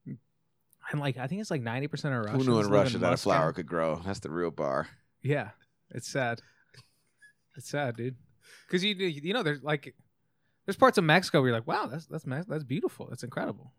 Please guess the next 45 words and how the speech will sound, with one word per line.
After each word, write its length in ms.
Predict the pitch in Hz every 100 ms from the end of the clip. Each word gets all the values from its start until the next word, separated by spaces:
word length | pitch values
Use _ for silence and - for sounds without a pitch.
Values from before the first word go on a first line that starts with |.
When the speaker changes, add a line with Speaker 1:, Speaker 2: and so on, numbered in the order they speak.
| _
Speaker 1:
You 180 | 147 151
Speaker 2:
Mm-hmm. 60 |
Speaker 1:
know, 220 | 165 196
uh, 320 | 151 143 131 127
Afghanistan, 680 | 147 - 202 180 - 107 113
you're 80 | 120
like, 300 | 90 90 120
"This 180 | 131 160
is 120 | 143
Speaker 2:
Gorgeous. 500 | 127 185 123 107 - _ - - _
Speaker 1:
gorgeous." 480 | 147 143 139 131 -
Uh, 40 | 170
<laughs> 20 |
but 120 | 233
then 160 | 214 202
you're 260 | 165 175
like, 160 | 170 151 - -
you 140 | 254
think, 160 | 269 220
like, 200 | 180 160
like, 180 | 143 151
even, 160 | 170
like, 120 | 156 131
Israel 400 | 165 156 151 123
and 80 |
Lebanon, 320 | 127 156 131 110
you're 80 |
like, 100 | 113
"No, 80 | 190
they 80 | 208
have 120 | 440
forests." 640 | - 127 135 160 - - - -
Speaker 2:
Yeah. 260 | 107 104
Speaker 1:
Too. 200 | 82 147
Like, 300 | 190 151 180
you 80 | 185
know, 80 | 202
it's 180 | 185 190
like, 240 | 156 - - - - - -
but, 200 | 156 165
uh, 320 | 160 147 127 - _
Russia, 360 | 123 160 208 139
I'm 140 | 135
just 140 | 135 135
like 180 | 101